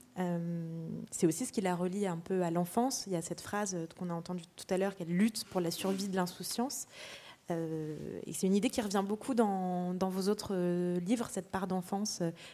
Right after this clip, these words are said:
Les souhaits ridicules. C'est, c'est une femme qui essaie de renouer avec le, le conte, enfin l'adrénaline des contes. Euh, mais c'est pas si facile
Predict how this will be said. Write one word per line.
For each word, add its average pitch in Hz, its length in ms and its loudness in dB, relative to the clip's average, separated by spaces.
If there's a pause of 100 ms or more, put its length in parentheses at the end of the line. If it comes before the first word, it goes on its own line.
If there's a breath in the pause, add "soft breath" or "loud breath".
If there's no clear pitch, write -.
(140 loud breath)
Les 180 80 2
souhaits 180 240 -2
ridicules. 180 460 -4
C'est, 170 480 -2 (400 loud breath)
c'est - 160 -4
une 170 100 0
femme 190 220 0
qui 196 80 -2
essaie 180 160 -2
de 170 80 2
renouer 190 400 4
avec 165 320 -4
le, 156 260 -6 (520)
le 180 120 4
conte, 240 320 2
enfin 160 300 -2
l'adrénaline 170 760 -2 (480 loud breath)
des 170 120 0
contes. 233 400 -2 (560 loud breath)
Euh, 170 180 4 (500)
mais 180 80 4
c'est - 120 0
pas 233 80 4
si 226 100 -4
facile 196 400 -2